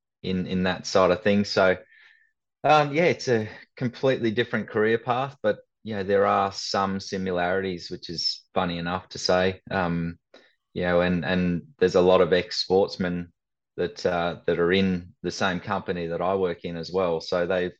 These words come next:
you know, been helpful in, um, y-, you know, in that trend, in, in giving me some advice on that transition stage as well. So yeah, it's been, been very cool, but I'm excited about next year. It's gonna be full time. It's gonna be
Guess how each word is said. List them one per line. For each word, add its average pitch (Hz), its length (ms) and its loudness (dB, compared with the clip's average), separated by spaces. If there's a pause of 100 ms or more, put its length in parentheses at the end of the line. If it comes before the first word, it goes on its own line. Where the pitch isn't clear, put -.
(140)
you 92 100 -8
know, 82 100 -4
been 87 260 -4
helpful 87 540 0
in, 85 220 -2 (600)
um, 85 500 -2 (340)
y-, 87 160 -6
you 87 120 -4
know, 87 120 0
in 87 120 0
that 85 200 -4
trend, 85 380 -2
in, 82 180 -4
in 85 380 -4 (280)
giving 90 220 2
me 87 100 0
some 87 200 -2
advice 85 580 2
on 82 300 -4 (220)
that 90 180 -2
transition 87 600 -2
stage 85 560 -4 (160)
as 85 120 -12
well. 85 320 2
So 80 320 -6 (420)
yeah, 147 80 6
it's 107 180 6
been, 101 440 4
been 107 180 4
very 98 220 8
cool, 104 260 6
but 98 100 4
I'm 98 140 4
excited 98 480 4
about 87 280 0
next - 320 -10
year. 101 180 2
It's - 120 -6
gonna 95 140 -6
be 90 100 -4
full 95 240 -2
time. 98 380 -2
It's 92 120 -10
gonna 92 140 -8
be 85 220 -8